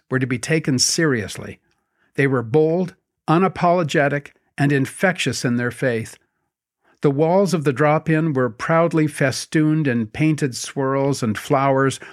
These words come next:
the pop art of the day, with slogans that broadcast their evangelical enthusiasm. "If you got it, baby, flaunt it," one read. Another said simply, "Jesus," in bold caps.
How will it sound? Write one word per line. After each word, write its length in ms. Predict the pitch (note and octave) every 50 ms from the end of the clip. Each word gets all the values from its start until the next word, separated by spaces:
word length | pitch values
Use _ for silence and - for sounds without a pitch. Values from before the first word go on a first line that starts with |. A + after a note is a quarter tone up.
| - - _
the 80 | - C3+
pop 400 | - - - E3+ E3 E3 - D#3+
art 240 | C#3 C3+ C3+ C3+ - -
of 140 | C#3+ C3+ C3
the 100 | C3+ B2+
day, 380 | C3 C3+ B2+ B2 A#2 A2+ G#2+ - - _ _ _ _ _ _ _ _
with 180 | - D3+ D#3 D#3
slogans 680 | - - - F#3 F3 F3 E3 D3+ D#3 C3+ C3+ A#2+ - - - _
that 180 | - C3+ A#2
broadcast 840 | A2+ D3+ D3 C#3 C#3+ C#3 - - C3 C#3 C3+ C3+ C3 - - C#3+ D3
their 140 | C3+ B2+ -
evangelical 880 | E3 D#3+ D3+ C3 C#3+ B2+ B2+ A#2 - C3+ B2+ C3 B2 - - B2 A#2+ A#2+
enthusiasm. 960 | A#2 A2 - - C3+ A#2+ A2+ G#2+ B2 A2 A2 G#2+ G2 G#2 - G2+ G2 F#2 - _ _ _ _ _ _ _
"If 220 | - - C3 - -
you 80 | A#2+
got 300 | A2 A2+ D3+ C#3+ D3+ D#3
it, 160 | D3+ C3+ - -
baby, 480 | D3 C3 C#3 C3 C3 C3 C3 B2+ - _
flaunt 520 | - - - - D#3 D3 C#3 C3+ B2 -
it," 160 | A2+ - - - _ _ _ _ _ -
one 280 | B2+ A#2+ A#2 A2+ A2
read. 360 | A2 A2+ G#2+ G2+ G2 G2 G2+ - _ _ _ _ _ _ _ _ -
Another 400 | C#3 C#3 C#3+ D#3 E3+ E3 F3+ D#3
said 380 | - - D#3+ D3 C#3 C3+ B2+
simply, 600 | - - D#3+ C#3+ C#3 - C#3+ C3+ C3 C3 B2 - _ _ _ _ _ - A#2+
"Jesus," 640 | B2 - D#3 C#3+ C#3 A#2 G#2 G#2+ G#2 G2+ - - - - _ _ _
in 220 | - C#3+ B2+ A#2+
bold 420 | A#2 A#2+ B2+ B2 A#2+ A#2+ B2 - -
caps. 600 | - C3+ B2+ A2 - - - - - - -